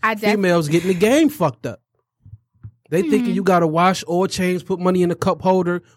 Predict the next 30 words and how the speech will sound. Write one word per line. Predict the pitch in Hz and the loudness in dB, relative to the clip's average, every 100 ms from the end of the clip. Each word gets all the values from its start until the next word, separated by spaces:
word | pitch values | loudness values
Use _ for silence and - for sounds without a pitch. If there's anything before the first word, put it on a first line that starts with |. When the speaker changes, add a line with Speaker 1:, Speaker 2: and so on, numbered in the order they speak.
| - | -6
Speaker 2:
while | 147 | -2
you | 180 | -2
just | 160 147 | -4 -2
knocking | 170 175 175 | 0 0 -2
her | 170 | 0
down. | 170 170 160 | 2 2 2
The | 147 | 0
other | 190 180 | -2 0
niggas | 160 156 | -2 -2
may | 151 147 | -4 -2
be | 147 | -2
knocking | 143 135 143 | -2 -4 -8
her | |
down | 139 143 139 131 _ _ | -4 -2 -2 -6 _ _
every | 165 147 147 | -4 -2 -2
other | 127 127 | -4 -6
Saturday. | 143 127 104 110 | -6 -6 -8 -6
You | 185 | 0
don't | 339 302 | 2 4
know. | 240 277 370 - _ _ _ _ - | 4 2 0 -6 _ _ _ _ -10
You | 220 | -2
don't | 254 | 0
know | 240 226 | 0 2
what | 247 247 | 0 0
these | 240 - | -2 -2
chicks | 240 - | -4 -4
be | 196 214 | -2 0
out | 208 | 2
here | 214 | 0
doing | 196 220 156 117 | 0 -2 -4 -8